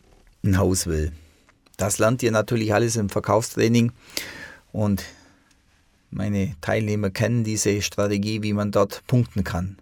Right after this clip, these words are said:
Dann haben wir den nächsten Kunden, der C-Kunde, der sagt, ja, ich will so schnell wie möglich, habe aber noch kein Grundstück. Den müssen wir zu einem Vortrag einladen,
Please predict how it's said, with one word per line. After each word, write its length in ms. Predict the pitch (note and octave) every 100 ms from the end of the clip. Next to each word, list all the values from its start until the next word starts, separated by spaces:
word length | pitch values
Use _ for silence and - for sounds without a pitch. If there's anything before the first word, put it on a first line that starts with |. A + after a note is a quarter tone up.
| _ _ - - -
Dann 140 | - C#3
haben 120 | E3+
wir 40 |
den 140 | E3+ E3+
nächsten 400 | F#3 - - D#3+
Kunden, 320 | D3+ C3+ B2
der 180 | B2 B2
C-Kunde, 680 | - G3 F#3 F3+ C#3+ A#2
der 260 | F2+ A2+ B2+
sagt, 320 | - C3 B2+
ja, 260 | D3 F3 F3+
ich 180 | D3 D3
will 160 | E3+
so 160 | E3+ C#3
schnell 320 | D#3+ E3 D#3
wie 100 | C#3+
möglich, 420 | D#3 F#3+ E3+ C#3+
habe 280 | D3+ D#3 D3+
aber 400 | C#3+ D3+ C#3+ C#3 -
noch 380 | - D3 D3 - -
kein 460 | D3+ D#3 E3 C3+ - - - - -
Grundstück. 640 | - C#3 D3+ - - C#3 - -
Den 400 | E3+ G3+ F#3 E3
müssen 280 | E3+ D#3+
wir 320 | C#3+ D3 C3+ -
zu 140 | C#3
einem 240 | C3 B2+
Vortrag 500 | A#2+ C3 D3 C#3 A#2+
einladen, 680 | A#2+ A#2+ A#2 G#2+ A2 G#2+ F#2+